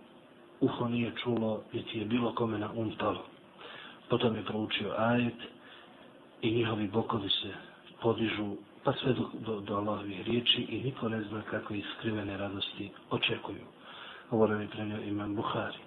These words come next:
A od Ebu Sa'ida, od Ebu Hureyra, radijallahu anhuma, stoji da je poslanik sallallahu alejhi ve sellem rekao sljedeće: "Iza dakhala ahlul dženneti al dženneta yunadi munad:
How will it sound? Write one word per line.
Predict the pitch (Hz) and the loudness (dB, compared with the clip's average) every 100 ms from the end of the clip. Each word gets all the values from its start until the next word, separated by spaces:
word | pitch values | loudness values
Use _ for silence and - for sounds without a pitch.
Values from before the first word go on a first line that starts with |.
| - - - - - - | -18 -14 -12 -12 -16 -4
A | - | 4
od | 123 131 | 6 6
Ebu | 127 | 6
Sa'ida, | 123 - 127 147 131 | 6 4 4 4 4
od | 113 107 | 2 0
Ebu | 107 | -2
Hureyra, | 117 120 123 | 0 4 4
radijallahu | 110 101 98 101 - | 2 -2 -4 -4 -2
anhuma, | 117 117 123 123 123 - - | -2 0 2 2 0 -2 0
stoji | 127 120 | 4 4
da | 113 | 4
je | |
poslanik | 107 - 120 107 | 0 0 0 0
sallallahu | 117 - | 0 0
alejhi | 120 | 0
ve | 110 | 2
sellem | 110 | 0
rekao | 113 127 | 2 2
sljedeće: | 143 151 113 - - - - | 6 6 6 2 2 -2 0
"Iza | 143 135 | 4 4
dakhala | 139 165 143 120 120 | 4 4 2 0 0
ahlul | 123 113 110 107 | 0 0 -2 0
dženneti | 123 131 120 - 107 | 4 4 4 2 0
al | 101 | 2
dženneta | 123 123 117 - 113 110 | 2 4 2 2 0 2
yunadi | 117 117 135 123 117 | 2 4 4 4 4
munad: | 107 110 120 | 2 4 4